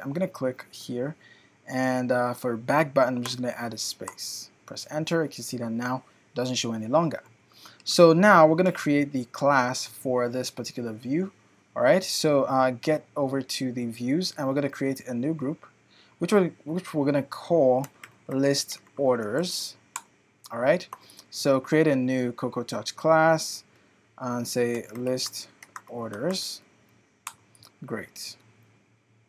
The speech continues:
So now that we have that created, we can actually just get rid of this.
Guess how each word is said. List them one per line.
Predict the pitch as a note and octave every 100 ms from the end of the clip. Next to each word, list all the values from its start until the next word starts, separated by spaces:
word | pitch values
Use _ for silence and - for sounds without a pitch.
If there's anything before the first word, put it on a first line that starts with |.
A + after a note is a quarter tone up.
| _ _ _ _ _ _ - - _ _ _ _ _ _ _ _
So | -
now | D#3+
that | G3+ G3
we | E3
have | D#3 D#3
that | D3 C#3
created, | - C#3 C#3 C3+ D#3 D3 C#3+
we | C3+
can | B2+ B2 A#2+ A#2+ A#2+ - -
actually | C3 C3+ B2+
just | A#2 -
get | - A#2
rid | A#2
of | A2+ A#2
this. | D#3 F3 - -